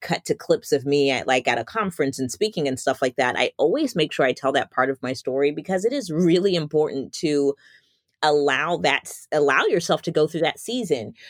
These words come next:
You are supposed to be trash in the beginning. That's the whole part of the journey, you know?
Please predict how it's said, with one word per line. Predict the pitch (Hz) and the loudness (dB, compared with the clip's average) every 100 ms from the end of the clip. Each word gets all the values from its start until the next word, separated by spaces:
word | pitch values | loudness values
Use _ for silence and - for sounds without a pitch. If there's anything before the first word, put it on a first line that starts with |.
| - | -6
You | 175 190 269 320 196 | 0 2 4 2 0
are | 240 | -2
supposed | - 175 151 | -2 0 0
to | 147 | 0
be | 135 | -6
trash | - 123 135 - | -2 -2 -2 -4
in | 127 | -4
the | |
beginning. | 123 127 95 82 - - | -2 -4 -4 -6 -8 -4
That's | 160 214 - | -2 -4 -2
the | 196 | -4
whole | 170 - 180 175 - - | -2 2 2 2 -4 -4
part | 160 170 - | 0 0 0
of | 139 135 | -2 -2
the | 131 | -2
journey, | 117 131 160 123 | 0 0 -2 -4
you | - 143 139 | -4 0 0
know? | 120 135 | 0 -2